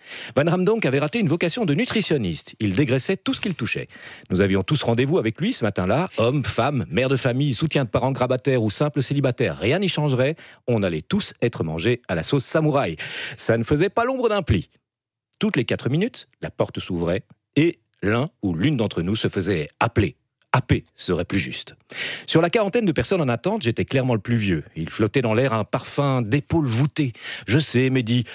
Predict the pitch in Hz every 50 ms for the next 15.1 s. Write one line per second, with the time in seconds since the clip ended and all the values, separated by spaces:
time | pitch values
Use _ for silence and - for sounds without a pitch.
0 | - - - - - 117 110 - - 110 131 160 147 - 131 131 135 120 - -
1 | 104 - - 98 87 - 95 90 120 156 - - - 123 110 107 92 82 - -
2 | 90 92 95 95 107 98 107 107 107 113 123 135 123 - 117 110 104 - 135 -
3 | - 160 - - 156 147 170 - - 208 - - 170 175 180 165 175 - 240 220
4 | 156 139 135 120 - - - - - - - 196 - - 214 185 151 185 208 247
5 | 247 - 294 185 110 90 _ _ _ _ - - 85 95 107 113 123 127 - -
6 | 113 - 135 123 - 160 147 - 185 180 165 170 214 247 208 233 247 240 269 262
7 | - - 139 101 87 85 85 85 78 73 - _ - 135 151 - - 185 190 185
8 | - 190 202 202 170 156 - - 123 - - 156 156 151 143 135 143 123 143 135
9 | 131 127 - - 151 160 147 131 143 156 - - - - - - - - - -
10 | - 147 156 165 170 156 156 156 156 156 160 175 - _ _ - 139 131 120 -
11 | 107 110 _ - - 185 190 185 180 170 165 151 175 170 - - - 156 156 165
12 | 160 - - - - 180 170 147 135 156 156 147 139 151 143 - 160 147 156 147
13 | - 151 143 151 - 156 135 135 127 123 156 - 147 131 - 156 120 - 110 107
14 | - - - - - 104 101 101 101 95 - 101 95 92 - 110 - - 85 -
15 | - 67